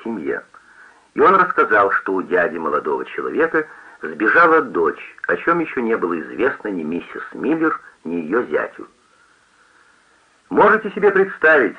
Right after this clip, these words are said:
с какой глубокой благодарностью и какой радостью миссис Миллер выслушала известие о решении старого Найтингейла. Но ее дружеские чувства к Джонсу были так сильны,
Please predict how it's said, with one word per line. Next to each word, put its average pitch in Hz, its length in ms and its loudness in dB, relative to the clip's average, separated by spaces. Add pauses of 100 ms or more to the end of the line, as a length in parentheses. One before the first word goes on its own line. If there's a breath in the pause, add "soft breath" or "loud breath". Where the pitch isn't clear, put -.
с - 60 -10
какой 156 320 2
глубокой 143 560 0
благодарностью 107 1040 0
и 78 40 -10
какой - 320 0
радостью 92 640 2
миссис 95 420 -6 (100)
Миллер 120 480 -2 (240 loud breath)
выслушала 135 680 0
известие 95 520 -2
о - 20 0
решении 104 480 0 (100)
старого 98 420 2
Найтингейла. - 880 -4 (600 loud breath)
Но 98 140 2
ее 123 280 4
дружеские 151 540 0
чувства 143 440 0
к 110 100 -2
Джонсу 139 440 2
были 123 220 -2
так 120 320 0 (120)
сильны, 101 500 -4